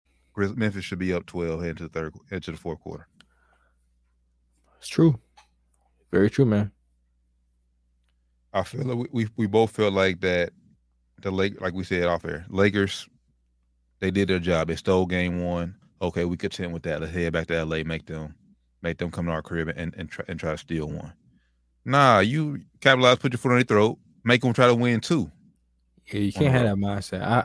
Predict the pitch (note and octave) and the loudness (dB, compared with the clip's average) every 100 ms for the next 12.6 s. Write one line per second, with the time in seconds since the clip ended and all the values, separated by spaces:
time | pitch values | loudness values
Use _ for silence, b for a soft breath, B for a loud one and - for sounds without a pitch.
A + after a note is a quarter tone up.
0 | A#2+ A#2 C#3 B2 A#2 A2+ G#2 G2 - C#3+ | 0 0 4 4 4 2 0 -2 2 2
1 | B2 A#2 G#2+ - G#2 G#2 G2 E2+ D2 D2 | 4 2 2 0 0 0 -2 -2 -4 -6
2 | - C#2 E2 - B2+ G#2 E2+ C2 - - | -6 -8 -6 -2 0 0 -2 -4 -8 -10
3 | G1+ _ _ _ _ _ _ F2 G#2+ G#2+ | -14 _ _ _ _ _ _ -8 -4 -4
4 | D2 - _ _ _ _ _ _ _ _ | -6 -18 _ _ _ _ _ _ _ _
5 | _ _ - G2 F#2+ E3+ C3 G2 F2+ F2+ | _ _ -8 -8 0 4 4 4 0 -2
6 | F2+ F2 G2 C3+ A#2 A#2 A2+ G#2 G#2 G2+ | -4 -2 2 4 4 4 2 2 0 0
7 | A2 G#2 G#2+ G2+ G#2 G#2 G2+ G2 F2 - | 0 0 -2 -2 -2 0 2 0 -2 -6
8 | F2+ A2 G2+ G2 G2 F#2+ F#2 G#2 G#2 F#2+ | -4 -2 0 -2 -2 -2 0 2 2 0
9 | - F#2 F#2 F2+ F2+ _ _ _ _ _ | -4 -2 -2 -4 -8 _ _ _ _ _
10 | _ - A2+ A2 G#2 A2+ G2+ A2 A2+ G2 | _ -2 0 0 2 0 2 4 4 4
11 | G2 G#2 F#2+ F#2 F#2 F#2 F#2 F#2 F2+ A2 | 2 2 2 0 -2 -4 -4 -6 -6 -8
12 | G#2+ G#2 G2+ G2+ - | -2 -2 0 -2 -4